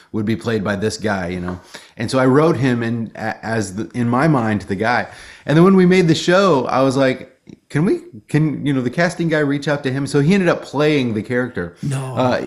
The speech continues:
Speaker 1: he, he came in to do it, which it was, it's one of the weirdest, like, full circle things, uh, being in the studio, like, the studio Zoom call with this guy going, "I can't believe,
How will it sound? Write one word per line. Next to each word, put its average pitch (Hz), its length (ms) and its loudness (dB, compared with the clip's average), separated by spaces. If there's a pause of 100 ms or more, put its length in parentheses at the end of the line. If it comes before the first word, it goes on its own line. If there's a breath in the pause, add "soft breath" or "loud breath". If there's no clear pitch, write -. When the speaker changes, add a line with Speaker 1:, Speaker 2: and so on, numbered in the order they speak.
Speaker 1:
he, 147 200 2
he 156 140 4
came 160 240 2
in 156 60 2
to 143 80 2
do 151 140 2
it, 135 100 -2
which 156 280 2
it - 120 -2
was, 147 300 0
it's 127 340 -4
one 135 180 0
of 131 60 -2
the 127 60 0
weirdest, 123 540 0
like, 104 180 -2
full 113 240 -4
circle 101 520 -4
things, 95 360 -8 (460 loud breath)
uh, 92 340 -2
being 110 320 -4
in 104 120 -2
the 98 60 -4
studio, 92 680 -4 (240)
like, 92 240 -10
the 95 100 -4
studio 95 560 -6
Zoom 92 320 -8
call 85 320 -4
with 87 140 -10
this 90 160 -10
guy 90 260 -4
going, 87 420 -10 (640 loud breath)
"I 135 100 -6
can't 147 340 -2
believe, 127 380 0